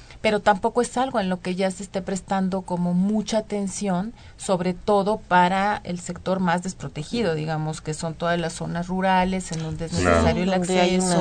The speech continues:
Speaker 3: una amplísima brecha
Speaker 1: Exacto,
Speaker 3: digital.
Speaker 1: que es como otro nivel del acceso, porque acá nos hemos concentrado mucho
Speaker 2: En las zonas
Speaker 1: en,
Speaker 2: urbanas.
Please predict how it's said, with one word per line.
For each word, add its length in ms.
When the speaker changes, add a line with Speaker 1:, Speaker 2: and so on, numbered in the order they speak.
Speaker 3:
una 80
amplísima 600
brecha 340
Speaker 1:
Exacto, 400
Speaker 3:
digital. 300
Speaker 1:
que 100
es 100
como 380
otro 360
nivel 560
del 480
acceso, 420
porque 280
acá 200
nos 220
hemos 240
concentrado 600
mucho 460
Speaker 2:
En 80
las 120
zonas 260
Speaker 1:
en, 140
Speaker 2:
urbanas. 320